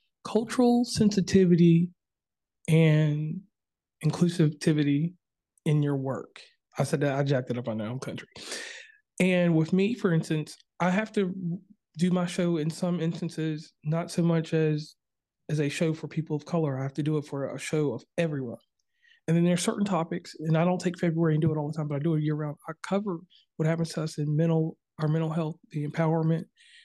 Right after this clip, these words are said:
um, the social ladders that, that we have to climb to get to certain places, 'cause not everybody has to climb them.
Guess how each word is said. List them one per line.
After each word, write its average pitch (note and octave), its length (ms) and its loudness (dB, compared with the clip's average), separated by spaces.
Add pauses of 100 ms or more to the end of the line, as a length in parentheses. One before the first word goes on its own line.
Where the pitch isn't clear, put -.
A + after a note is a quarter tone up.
(140)
um, D#3+ 600 -6 (540)
the E3+ 340 0
social F3+ 680 -2
ladders E3 400 0
that, D#3+ 160 -4 (420)
that D3+ 160 -4
we D3+ 120 -2
have F3 120 -4
to D#3+ 80 -8
climb E3+ 480 -2
to E3+ 120 -10
get E3+ 160 -4
to F3 60 -12
certain F3 260 -6
places, F3 300 -4
'cause F3+ 120 0
not G#3 160 2
everybody A3 200 0
has G3+ 120 -2
to - 60 -16
climb A3 300 -4
them. - 80 -20